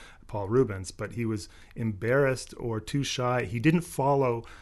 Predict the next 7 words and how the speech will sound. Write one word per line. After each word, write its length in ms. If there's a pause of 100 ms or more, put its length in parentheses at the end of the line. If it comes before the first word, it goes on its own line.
(120)
the 80
kind 260
of 80
standard 680 (340)
celebrity 640
post-scandal 1200
script. 580